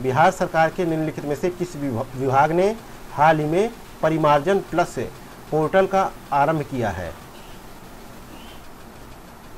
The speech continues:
तो यहाँ पे करेक्ट आंसर है राजस्व एवं भूमि सुधार विभाग ने इसको आरंभ किया है,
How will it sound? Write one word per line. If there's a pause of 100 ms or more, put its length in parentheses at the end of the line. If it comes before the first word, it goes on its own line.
(160)
तो
यहाँ
पे
करेक्ट
आंसर
है
राजस्व
एवं
भूमि
सुधार
विभाग
ने (640)
इसको
आरंभ
किया
है,